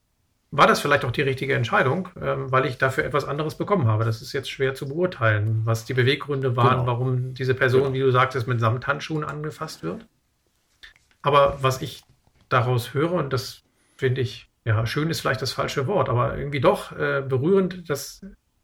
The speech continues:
Speaker 1: eben Menschen offenbar gekündigt haben, weil ihnen die Werte dieses Unternehmens so wichtig waren und weil sie die jetzt gefährdet
Speaker 2: Genau.
Speaker 1: sahen.
Speaker 2: Ja, ja, genau.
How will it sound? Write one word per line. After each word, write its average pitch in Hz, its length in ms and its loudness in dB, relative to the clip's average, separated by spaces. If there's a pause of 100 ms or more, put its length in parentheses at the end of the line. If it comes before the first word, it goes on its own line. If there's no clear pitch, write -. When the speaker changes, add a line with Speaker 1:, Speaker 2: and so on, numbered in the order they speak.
(140)
Speaker 1:
eben 147 360 -2
Menschen 160 600 -2
offenbar 139 1120 -4
gekündigt 139 600 -4
haben, 156 440 -2 (640)
weil 131 260 2
ihnen 147 160 -2
die 131 160 -2
Werte 135 260 4
dieses 143 260 -6
Unternehmens 147 460 -2
so 127 160 0
wichtig 123 300 -6
waren 139 300 0
und 135 300 -8
weil 127 140 0
sie 131 100 -2
die 135 120 -4
jetzt 139 180 -4
gefährdet 147 420 2
Speaker 2:
Genau. 107 60 0
Speaker 1:
sahen. 104 360 -2 (220)
Speaker 2:
Ja, 110 140 -6 (500)
ja, - 120 -6 (540)
genau. 135 240 -8